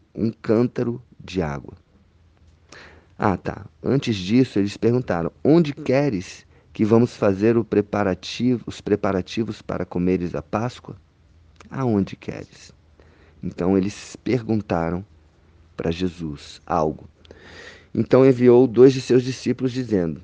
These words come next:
Aí Jesus disse, deu a, a, a resposta, deu a orientação, o direcionamento. Ide à cidade e vos sairá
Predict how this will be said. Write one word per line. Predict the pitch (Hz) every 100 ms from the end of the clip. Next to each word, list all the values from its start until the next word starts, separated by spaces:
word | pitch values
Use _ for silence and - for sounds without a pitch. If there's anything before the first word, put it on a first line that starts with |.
| - -
Aí | 85 95
Jesus | 101 101 90 104 113 - -
disse, | 95 87 - -
deu | 80 87 90
a, | 92 90 - _ _ -
a, | 87 82 85 78 76 71 - _ _ _ - -
a | 87
resposta, | 90 - 98 85 -
deu | 82 87
a | 90
orientação, | 90 92 95 104 - 95 - _ _ - - - _ -
o |
direcionamento. | 85 101 98 - 98 92 82 60 - - _ - - - - - _ -
Ide | 175 147
à |
cidade | 147 143 113 98 101 98
e | 113
vos | 110 -
sairá | 127 117 98 92